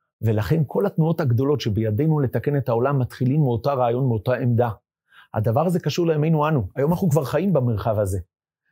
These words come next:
אנחנו נמצאים מול העץ הזה שאומר לנו, "תקשיב, כל פעולה שאתה עושה מקרבת את הגאולה.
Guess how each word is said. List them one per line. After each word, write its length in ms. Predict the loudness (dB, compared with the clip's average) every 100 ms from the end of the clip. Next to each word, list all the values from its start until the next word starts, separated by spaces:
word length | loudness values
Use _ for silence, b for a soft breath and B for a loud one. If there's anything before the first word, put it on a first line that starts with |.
| _ -6
אנחנו 220 | -2 -2 0
נמצאים 380 | 0 2 0 0
מול 180 | 0 0
העץ 220 | 0 -2
הזה 200 | -2 0
שאומר 280 | 0 -2 0
לנו, 180 | 0
"תקשיב, 320 | 0 0 0 -2
כל 200 | 0 0 0
פעולה 280 | 0 0
שאתה 160 | -2 -2
עושה 260 | -2 -2 -2
מקרבת 480 | -2 0 0 -2
את 100 | -2
הגאולה. 440 | 0 0 0 0